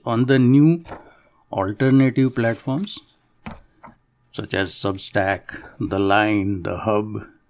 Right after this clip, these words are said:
The Medium, et cetera. Even writers who don't put their content behind a paywall, such as yours truly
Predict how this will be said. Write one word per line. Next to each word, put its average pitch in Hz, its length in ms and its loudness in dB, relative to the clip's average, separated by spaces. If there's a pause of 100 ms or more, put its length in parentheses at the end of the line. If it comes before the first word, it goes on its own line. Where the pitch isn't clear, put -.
(120)
The 98 140 -6
Medium, 107 840 -2
et 101 140 -10
cetera. - 420 -10 (1200)
Even 180 300 4
writers 160 480 4
who 175 220 4
don't 180 320 4
put 170 220 -2
their 165 180 2
content 143 540 2
behind 107 460 2
a 156 40 2
paywall, 156 560 0 (340)
such 107 340 -4
as 95 200 -2
yours 92 400 -6
truly 170 400 0